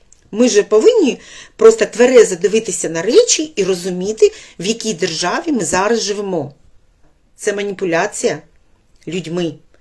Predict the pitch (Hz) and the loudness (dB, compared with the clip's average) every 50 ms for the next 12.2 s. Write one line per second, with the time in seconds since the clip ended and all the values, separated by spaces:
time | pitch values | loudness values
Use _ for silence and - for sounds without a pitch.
0 | _ _ _ _ _ _ - - - - 220 208 202 196 190 185 180 - 175 180 | _ _ _ _ _ _ -10 -6 0 0 0 0 0 -2 -4 -4 -4 -4 -2 0
1 | 220 320 349 - - 214 165 165 - _ _ _ _ _ _ - 180 196 190 196 | 0 0 0 -2 -2 -4 -4 -4 -6 _ _ _ _ _ _ -8 -6 -6 -4 -2
2 | - 269 277 254 226 - _ _ _ - - _ _ _ - 233 240 254 233 226 | 0 0 0 0 -2 -4 _ _ _ -20 -20 _ _ _ -2 0 2 4 4 2
3 | 214 208 208 208 208 208 220 294 370 320 220 190 - - - - 240 233 233 208 | 2 -2 -2 -2 -2 -2 0 0 2 4 4 2 2 0 0 4 4 4 4 2
4 | 202 208 - - - - - - - - 240 269 294 302 294 277 269 247 208 180 | -6 -8 -8 -8 -10 -10 -12 -8 -2 0 0 2 2 2 0 0 0 -2 -2 -2
5 | 190 202 208 220 233 233 233 233 233 - - - _ _ _ _ _ _ _ _ | 0 0 2 2 2 2 0 0 -2 -6 -14 -16 _ _ _ _ _ _ _ _
6 | _ _ _ _ _ _ _ _ _ _ _ _ _ _ _ _ _ _ _ _ | _ _ _ _ _ _ _ _ _ _ _ _ _ _ _ _ _ _ _ _
7 | - 139 - 190 214 185 196 185 170 151 143 143 156 135 _ _ _ _ _ _ | -12 -6 -2 -2 2 4 4 4 4 2 -2 -6 -10 -14 _ _ _ _ _ _
8 | _ _ _ _ _ _ _ _ _ _ _ _ _ _ _ _ - _ _ _ | _ _ _ _ _ _ _ _ _ _ _ _ _ _ _ _ -20 _ _ _
9 | _ _ _ _ _ _ _ _ _ _ _ _ _ - 190 - - 262 254 262 | _ _ _ _ _ _ _ _ _ _ _ _ _ -8 -6 0 2 2 4 4
10 | 254 262 240 - - - _ _ _ _ _ _ _ _ _ _ _ _ _ - | 2 0 0 -2 -8 -20 _ _ _ _ _ _ _ _ _ _ _ _ _ -10
11 | 180 190 185 214 240 311 - - 349 330 311 - 262 247 214 220 190 - - 160 | -6 0 2 4 4 4 2 0 0 -2 -2 -2 -2 -4 -4 -4 -8 -8 -8 -8
12 | 151 156 156 - | -6 -8 -10 -14